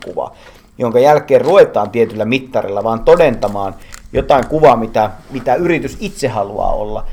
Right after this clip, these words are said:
eikä sitä, mitä asiakkaat esimerkiksi sinusta haluaa. Jolloin, jolloin tietyllä tavalla siinä niinku tehdään niitä oikeita asioita, ää, kuvataan oikealla tavalla toimintaympäristöä, mut sitten tietyllä tavalla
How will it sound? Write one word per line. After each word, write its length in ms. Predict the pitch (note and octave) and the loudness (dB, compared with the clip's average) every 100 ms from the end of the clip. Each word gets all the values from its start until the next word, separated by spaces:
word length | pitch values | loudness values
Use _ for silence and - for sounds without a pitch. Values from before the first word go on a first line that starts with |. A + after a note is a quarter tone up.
| - - | -4 0
eikä 260 | E3 D3+ | 0 0
sitä, 260 | B2 C#3+ B2+ | -2 -2 -2
mitä 260 | A#2 A2+ | -2 -2
asiakkaat 640 | A#2 E3 D#3+ C3+ - - - | -2 -2 -2 -4 -4 -10 -12
esimerkiksi 460 | - - F#2+ F#2 - | -14 -14 -14 -14 -16
sinusta 420 | G2 D#2+ - - | -18 -18 -16 -18
haluaa. 640 | - A#2+ F#2 - - - - - - - - - | -2 0 0 -4 -16 -20 -16 -10 -8 -8 -10 -6
Jolloin, 320 | B2 C3 B2+ B2+ | -2 2 0 -2
jolloin 260 | D3 D3 C#3 | -4 -4 0
tietyllä 280 | E3+ D#3+ C3+ | 2 2 2
tavalla 280 | B2+ B2 A#2 | 2 0 -2
siinä 220 | C#3+ C#3 | -4 -2
niinku 360 | C#3 C3 C#3 - - _ | -2 -2 -4 -4 -20 _
tehdään 540 | F#3 A3 F3+ C#3+ A#2+ A#2 | 0 0 2 2 2 2
niitä 220 | A#2 A#2 | -2 0
oikeita 520 | D3 F3 - A2 G2+ - | 4 4 2 -2 -2 0
asioita, 840 | C#3+ - C3 A2 G#2 G2+ A2 G#2+ - _ _ | 0 0 -2 0 -2 -2 -6 -6 -10 _ _
ää, 200 | G#2+ A2+ A2+ - _ | -6 -6 -6 -10 _
kuvataan 500 | F#3 G#3+ F#3+ C#3 B2+ | -4 2 2 4 2
oikealla 320 | C3 B2 A#2+ | 2 0 0
tavalla 380 | A#2 A2 A2+ A2 - | 0 0 0 0 -2
toimintaympäristöä, 840 | C#3 C3 A#2+ B2 G#2+ G2+ - - | 0 0 0 -6 -8 -10 -10 -8
mut 140 | A#2 A#2+ | -6 -8
sitten 220 | D3 D3 | -6 -8
tietyllä 320 | - E3 D3+ | -4 -4 -2
tavalla 440 | B2+ B2 A#2+ A#2+ | 0 2 4 2